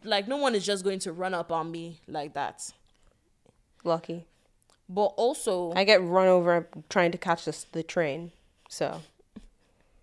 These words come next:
Speaker 1: But also, as a self-proclaimed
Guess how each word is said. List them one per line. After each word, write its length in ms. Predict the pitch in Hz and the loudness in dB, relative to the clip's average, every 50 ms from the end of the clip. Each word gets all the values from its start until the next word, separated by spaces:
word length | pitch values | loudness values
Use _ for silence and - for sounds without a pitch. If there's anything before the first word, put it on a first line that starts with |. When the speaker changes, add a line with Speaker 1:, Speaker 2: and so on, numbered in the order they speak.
| _ - - - - - - - - _ - | _ -20 -18 -18 -18 -20 -20 -20 -20 _ 0
Speaker 1:
But 80 | 254 254 | 2 4
also, 480 | - 285 359 - - 254 220 214 - - | 4 4 2 2 0 0 0 0 2 4
as 360 | 220 233 233 220 202 - - - | 6 6 6 4 0 -6 -8 -2
a 280 | 202 214 214 208 202 220 | 0 2 4 4 2 2
self-proclaimed 760 | - - 294 294 311 - - 254 - - 262 226 226 220 | 0 -2 -2 -2 -2 -4 -10 -12 -10 -6 -6 -6 -6 -6